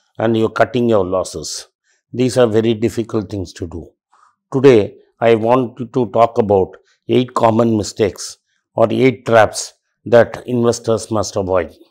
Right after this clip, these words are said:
While I'm talking about this, I want you to realize that at some point or the other, every investor, including the greats, would have made these mistakes. It is for us to learn from these mistakes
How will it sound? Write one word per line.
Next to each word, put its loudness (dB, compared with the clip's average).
While 4
I'm 2
talking 2
about -2
this, -6
I 2
want 2
you 0
to 0
realize 0
that 4
at 2
some 0
point 2
or 4
the -2
other, 0
every 0
investor, -2
including -2
the -4
greats, -4
would -2
have 6
made -2
these -6
mistakes. -10
It -2
is -2
for 2
us 2
to 0
learn 2
from 0
these -4
mistakes -6